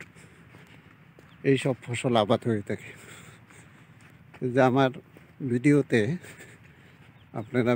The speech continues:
বেশ গমের আবাদ দেখেছেন। এই গমগুলা খুব একটা সারের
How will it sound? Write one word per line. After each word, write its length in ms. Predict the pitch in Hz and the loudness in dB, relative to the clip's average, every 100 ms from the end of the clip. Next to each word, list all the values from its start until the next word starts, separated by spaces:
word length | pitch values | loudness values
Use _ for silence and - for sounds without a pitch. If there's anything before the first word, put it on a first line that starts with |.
| 107 | 2
বেশ 160 | 123 - - - - - - - - - - - - - 104 | 0 0 -10 -16 -20 -20 -20 -20 -20 -20 -20 -20 -12 -10 -2
গমের 300 | 113 123 135 135 | 0 4 4 4
আবাদ 160 | 139 123 | 4 2
দেখেছেন। 420 | 139 151 143 175 170 - - - - - - - - - - - - - 117 | 2 4 4 2 0 -2 -14 -14 -16 -16 -16 -16 -18 -20 -20 -20 -20 -8 -6
এই 60 | 113 | -2
গমগুলা 500 | 117 123 135 147 135 120 185 - - - - - - - - - - - - - - - | 0 2 4 4 6 4 0 -4 -16 -20 -20 -20 -20 -20 -20 -20 -20 -20 -20 -20 -14 0
খুব 140 | 151 147 | 2 4
একটা 140 | 135 139 - | 4 2 0
সারের 300 | 120 143 | 2 4